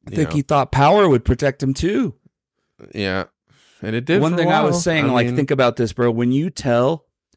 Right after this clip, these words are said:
Speaker 1: six-foot-seven, extremely alpha male type of dudes what to do all day long,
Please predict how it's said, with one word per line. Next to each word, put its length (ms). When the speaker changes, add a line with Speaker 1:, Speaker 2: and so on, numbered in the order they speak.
Speaker 1:
six-foot-seven, 1400
extremely 840
alpha 380
male 360
type 300
of 100
dudes 400
what 320
to 120
do 460
all 180
day 180
long, 440